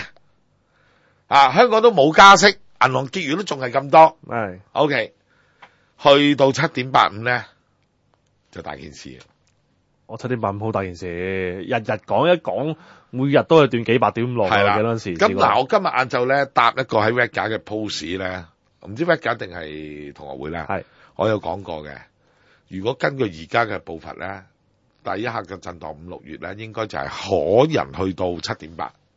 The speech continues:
Speaker 2: 嗯。
Speaker 1: 跟住之後，我咪話會有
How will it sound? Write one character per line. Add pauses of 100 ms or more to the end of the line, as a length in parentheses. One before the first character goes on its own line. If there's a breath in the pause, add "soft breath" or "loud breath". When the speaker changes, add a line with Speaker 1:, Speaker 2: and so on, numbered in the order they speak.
(220)
Speaker 2:
嗯。 (500)
Speaker 1:
跟
住
之
後， (200)
我
咪
話
會
有